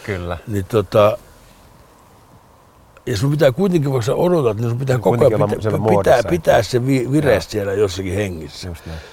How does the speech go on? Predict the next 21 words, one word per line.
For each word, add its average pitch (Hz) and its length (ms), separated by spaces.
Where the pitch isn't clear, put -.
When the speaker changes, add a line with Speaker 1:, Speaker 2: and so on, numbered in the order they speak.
Speaker 2:
Et - 60
sä 117 80
pystyt 110 280
nostamaan 120 380
sen 110 220
juuri 127 300
oikealla 87 480
hetkellä 82 440
esiin. - 420
Speaker 1:
Just 80 180
näin. 76 120
Speaker 2:
Öö, 98 560
teatterinäyttelmi 110 1700
on 107 180
taas, - 300
se 131 80
on, 104 140
se 135 100
on 113 260
erittäin 101 640
luovaa 90 580